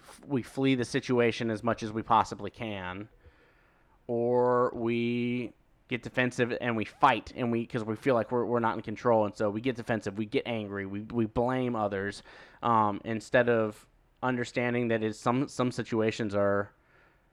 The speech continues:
yep, some, somebody could have done something differently to prevent this, but they didn't, and we're here now, and we need to, we need to figure it out and move forward.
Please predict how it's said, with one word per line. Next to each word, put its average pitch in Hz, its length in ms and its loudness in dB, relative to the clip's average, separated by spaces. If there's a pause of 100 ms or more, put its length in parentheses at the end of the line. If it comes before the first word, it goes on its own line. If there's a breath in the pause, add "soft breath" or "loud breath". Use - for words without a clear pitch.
(340)
yep, 147 320 4
some, - 400 2
somebody 170 360 6
could 165 180 6
have 147 100 4
done 156 160 6
something 147 260 4
differently 151 380 2
to 147 60 -2
prevent 147 340 2
this, 196 180 2
but 131 300 4
they 123 100 2
didn't, 160 340 4
and 123 180 0
we're 123 100 2
here 120 240 0
now, 107 300 4
and 98 140 -2
we 101 120 -2
need 98 180 -4
to, 98 160 -2
we 101 140 -6
need 98 140 -6
to 95 60 -8
figure 98 260 -4
it 95 60 0
out 92 140 0
and 95 100 -10
move 95 140 -10
forward. 95 480 -8